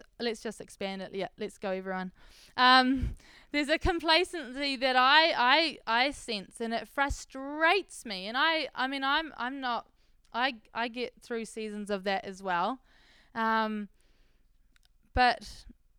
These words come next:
I would really love to, uh, pray into that complacency that rests over this land at the moment, because, oh, I would just go crazy even right now saying to imagine what it would look like if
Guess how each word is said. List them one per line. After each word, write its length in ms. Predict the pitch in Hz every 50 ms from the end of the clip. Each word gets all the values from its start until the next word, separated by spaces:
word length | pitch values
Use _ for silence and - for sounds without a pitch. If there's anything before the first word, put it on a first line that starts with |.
| _ -
I 160 | 226 247 262
would 240 | 269 269 262 262 214
really 460 | 226 233 254 269 277 277 269 269 262
love 320 | 254 254 247 247 247 233 220 _
to, 500 | - - 240 226 226 226 226 214 202 - - - - - -
uh, 40 | - - 196
pray 360 | - - - 262 254 247 254 -
into 320 | 247 247 262 247 - 269
that 240 | 233 247 240 233 -
complacency 880 | - 254 240 - 233 240 233 240 - - 277 - - - 320 330 370 403 415 _ _ _ _ _ - - -
that 200 | 254 240 - -
rests 760 | 214 247 277 359 370 - - - - - - - - - - _ _ _ -
over 280 | - 233 240 240 240 254
this 240 | 233 240 233 - -
land 400 | 240 233 233 247 269 302 320 311
at 100 | - -
the 80 | 254
moment, 640 | 247 240 226 233 262 302 349 403 403 - - - - _ _ _ _ _ _ _ _ _ _ _ _ _ _ _ _ _ _ -
because, 560 | 233 254 - - 277 269 277 269 233 - - - _ _ _ _ _ -
oh, 380 | 233 240 240 226 208 202 196 - - - - - - - - -
I 140 | - 233 240
would 180 | 247 247 220
just 200 | 214 233 214 -
go 140 | - 226 214
crazy 560 | 214 - - - 180 233 247 240 208 220 208 - -
even 320 | 226 220 196 196 196 202
right 180 | 202 202 196 -
now 200 | 214 202 202 196
saying 340 | - - 220 208 202 208 202
to 80 | 220
imagine 460 | 214 208 214 214 220 220 202 202 202 202
what 160 | 202 214 214
it 80 | 208
would 160 | 196 202 190 202
look 240 | 208 220 - -
like 200 | 226 208 190 -
if 120 | - 196